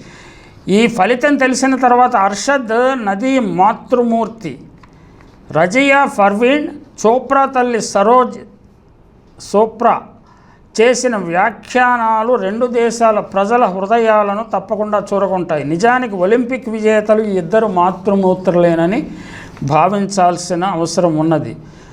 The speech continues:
"పూను స్పర్ధను విద్య అందే, వైరము వాణిజ్యం అందే" అని గురజాడ కవి అన్న మాటలు కొంతమందికైనా తెలిసే ఉంటాయి. ఈ మాతృమూర్తుల మాటలు వా-, ఆ గురజాడ మహాకవి మాటలను గుర్తు చేస్తున్నాయి.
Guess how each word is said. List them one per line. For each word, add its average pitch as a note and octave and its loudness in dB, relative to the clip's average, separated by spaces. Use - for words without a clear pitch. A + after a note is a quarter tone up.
"పూను C4 4
స్పర్ధను C4 -2
విద్య G#3+ -2
అందే, A#3 0
వైరము A3+ 0
వాణిజ్యం G#3 2
అందే" G3 0
అని G3+ 0
గురజాడ G#3+ 2
కవి G3 -2
అన్న F3 -2
మాటలు F#3 0
కొంతమందికైనా F#3 -2
తెలిసే F3 -2
ఉంటాయి. F3+ 0
ఈ B3 4
మాతృమూర్తుల C4+ 2
మాటలు A3+ 0
వా-, F#3+ 2
ఆ E3 -4
గురజాడ G3 2
మహాకవి F3 0
మాటలను E3+ 2
గుర్తు D#3+ -4
చేస్తున్నాయి. D#3 -2